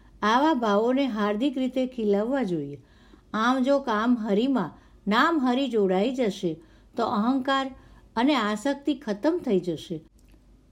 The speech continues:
એ દોષો ઊભા જ નહીં થઈ શકે. બસ, પછી કામ હરિના સાધકને રાગ દ્વેષની પરિણતિ જાગવાનો અને એ દ્વારા પોતાનું જીવન બરબાદ કરવાનો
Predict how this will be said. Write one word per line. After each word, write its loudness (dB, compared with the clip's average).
એ 2
દોષો 0
ઊભા -2
જ -4
નહીં 0
થઈ 0
શકે. -12
બસ, 0
પછી 0
કામ 0
હરિના 2
સાધકને -4
રાગ 2
દ્વેષની 2
પરિણતિ 0
જાગવાનો -4
અને 4
એ 0
દ્વારા 0
પોતાનું -2
જીવન -2
બરબાદ -2
કરવાનો -2